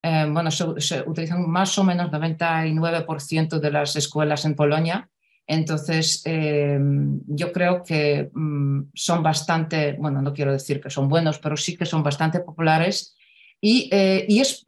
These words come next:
tal vez porque, eh, yo siempre tenía esta, esta perspectiva intercultural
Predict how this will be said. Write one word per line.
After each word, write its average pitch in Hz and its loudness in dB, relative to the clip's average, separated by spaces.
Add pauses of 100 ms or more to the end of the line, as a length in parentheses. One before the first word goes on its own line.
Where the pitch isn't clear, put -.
(140)
tal 202 2
vez 254 -2
porque, 185 0
eh, 170 -4
yo 196 0
siempre 220 2
tenía 190 0
esta, 165 -2
esta 165 -4
perspectiva 170 -2
intercultural 165 0